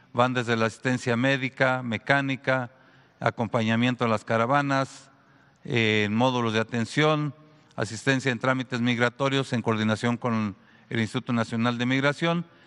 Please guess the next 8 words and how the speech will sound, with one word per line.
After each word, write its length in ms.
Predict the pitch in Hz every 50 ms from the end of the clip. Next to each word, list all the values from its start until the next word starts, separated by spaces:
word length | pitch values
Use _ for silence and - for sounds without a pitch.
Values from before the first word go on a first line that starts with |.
| - - -
y 120 | - 113
alguna 280 | 113 113 110 123 131 135
asesoría 800 | 131 - 123 113 - - 117 110 123 131 131 127 127 123 113 - - - - - _ _
necesaria 640 | - 117 113 107 113 113 - 131 127 127 131 131 127 123
en 80 | 117
las 160 | 110 107 -
estaciones 680 | 117 107 - - 110 - - 123 123 123 120 113 - - -
aeroportuarias. 920 | - 113 104 104 98 - 110 98 - - 110 101 98 98 92 - - -